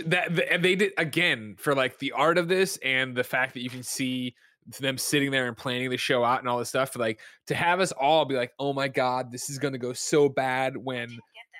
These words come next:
when Maddie finds out about Cassie and Nate, like,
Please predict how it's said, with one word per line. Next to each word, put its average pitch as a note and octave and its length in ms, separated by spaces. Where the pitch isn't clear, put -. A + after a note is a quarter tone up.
when C3+ 240
Maddie C3+ 280
finds C#3 380
out C3 160
about C3 220
Cassie B2+ 440
and B2 100
Nate, B2+ 240
like, A#2 160